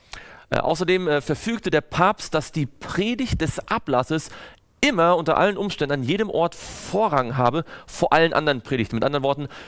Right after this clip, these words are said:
wenn ein mit dem Petersablass beauftragter Ablassprediger an einen Ort kommen würde, hätte er immer die Priorität, hätte immer das Vorrecht, eine Predigt überall zu halten, wo er möchte,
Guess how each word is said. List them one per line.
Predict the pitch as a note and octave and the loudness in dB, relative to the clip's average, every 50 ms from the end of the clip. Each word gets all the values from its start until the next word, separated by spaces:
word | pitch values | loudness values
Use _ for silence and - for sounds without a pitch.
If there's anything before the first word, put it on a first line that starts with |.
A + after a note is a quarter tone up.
| - | -14
wenn | - A#2 C3 C#3+ D3+ D3+ | -4 0 0 0 0 0
ein | - - C3 C#3+ C#3+ C#3+ | 0 2 2 2 2 2
mit | C#3 C3+ - | 0 -2 -2
dem | C3 A#2+ - | -2 -4 -4
Petersablass | - - G#3 A3 G#3+ G3+ F#3+ - - D#3+ - E3 E3 D#3+ - | -2 -2 0 0 0 0 0 -2 -2 -2 0 -2 -2 -2 -2
beauftragter | - - - - E3 - - - - D3+ D3 - - C#3 - | -4 -2 -2 -2 -2 -4 -4 -2 -2 -2 0 0 0 0 2
Ablassprediger | - - - C#3+ C3 - - - D#3+ C3+ C#3 B2+ B2+ | 2 2 2 0 -2 -2 -4 -4 -2 0 2 2 4
an | B2 | 4
einen | A#2+ A#2+ - | 2 0 0
Ort | - D3+ F3+ F3 - - - - - - - - - _ _ | 0 0 0 0 -2 -8 -20 -20 -20 -20 -20 -20 -20 _ _
kommen | - - F3 E3 D#3 C#3+ A2 | 0 0 0 0 -2 -2 0
würde, | D3 F3 F#3 F#3+ F#3 - - - - | 2 2 4 2 2 0 -4 -8 -2
hätte | - E3 D#3+ - D3+ | 0 0 2 2 2
er | C#3+ C#3+ - - - | 0 0 -2 -6 -4
immer | - A3 A#3 A#3 A#3+ G#3+ | -4 -2 0 0 -2 -2
die | F3+ F3+ | -4 -6
Priorität, | - - - E3 D#3 C#3+ - E3 D#3+ D3 | -6 -4 -4 -4 -4 -2 -2 -2 0 0
hätte | C#3 A#2+ - | 0 -2 -2
immer | - - G#3 G#3+ A3 | -2 -4 -4 -2 -2
das | G3 F#3 - | -2 -2 -4
Vorrecht, | - - - F3+ D#3 D#3+ E3 - - - - - - | -6 -4 -2 0 0 0 0 -2 -6 -14 -18 -2 2
eine | - C3+ C3+ C3 | 4 4 4 2
Predigt | B2 - - - - D#3+ D#3 D3+ D3+ - - - - - _ | -2 -4 -4 -2 0 2 2 0 -2 -4 -6 -14 -20 -10 _
überall | - F#3+ E3 F3 D#3+ D#3+ | -2 2 2 4 4 2
zu | - D#3 C3+ | 2 2 2
halten, | C#3+ D3 C#3+ C#3 B2 | 2 2 0 0 -2
wo | C3+ | -2
er | B2+ | 0
möchte, | B2 B2 B2+ A#2 - C3+ B2+ | 0 -2 -4 -2 -2 -4 -4